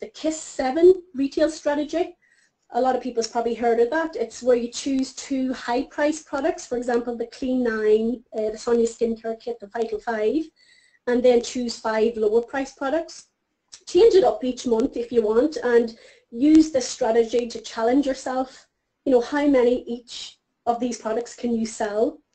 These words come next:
It's all about planning your month out, you know, don't leave it to chance. I think the key to having that solid retail business is planning and being one step ahead always, even now I look outside, you know, it's summer, you know,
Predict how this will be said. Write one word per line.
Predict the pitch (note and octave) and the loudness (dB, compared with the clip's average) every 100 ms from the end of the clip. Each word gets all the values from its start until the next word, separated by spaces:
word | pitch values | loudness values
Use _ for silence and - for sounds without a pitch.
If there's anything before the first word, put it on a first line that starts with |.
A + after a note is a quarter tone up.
| _ _ _ _ _ - | _ _ _ _ _ -12
It's | A#3+ | 0
all | C4+ C#4+ | 4 6
about | D4 C4 - | 4 2 0
planning | C4 A#3+ A#3+ C4 C4+ | -2 2 4 4 2
your | A#3+ | 2
month | A3+ A3+ B3+ | 2 0 0
out, | C4 C#4+ C4 | -2 -2 -2
you | |
know, | A#3+ B3 A#3 | 0 0 0
don't | B3 C4 A3+ | 2 2 2
leave | A#3 A#3+ - | -4 -4 -8
it | - | -16
to | A3+ | -10
chance. | A#3+ A3 C4 - - - | -4 -4 -4 -8 -20 -14
I | A#3+ | -4
think | - C4 - | -2 -2 -4
the | - | -16
key | - C4+ C#4 D4+ | -6 0 2 2
to | B3+ | 0
having | - A#3+ C4 C4+ | -6 -6 -2 -2
that | C#4 - | -2 -6
solid | B3+ B3+ C4 | -4 -2 -2
retail | C4+ B3+ C4+ B3+ | -4 -4 -4 -2
business | B3 B3+ A#3+ - | -2 -2 -4 -4
is | A#3 | -14
planning | - A#3+ A3+ A#3 C4+ D#4+ - _ _ _ _ | -8 -4 0 2 2 0 -6 _ _ _ _
and | A#3 A#3+ | -2 2
being | B3 A#3+ | 4 6
one | A#3 A#3 | 6 4
step | - A3+ G#3+ | 0 -6 -6
ahead | G#3+ G#3+ G#3+ | -6 -4 -2
always, | G#3 G#3+ A3+ C4 - _ _ _ _ _ - C#4 | 0 0 0 -4 -8 _ _ _ _ _ -10 -2
even | D4 C#4 | 2 4
now | B3 A#3+ | 6 6
I | B3 | 6
look | A#3 A#3 | 4 2
outside, | A3+ A3+ A#3+ A3 A3+ C4 | 0 -2 -2 2 2 4
you | |
know, | A#3 A3 | 4 2
it's | A3 - | -2 -4
summer, | B3 A3+ C#4 D#4+ _ _ _ _ _ _ | 0 2 2 -2 _ _ _ _ _ _
you | C4 | 2
know, | A#3+ A#3 | 4 2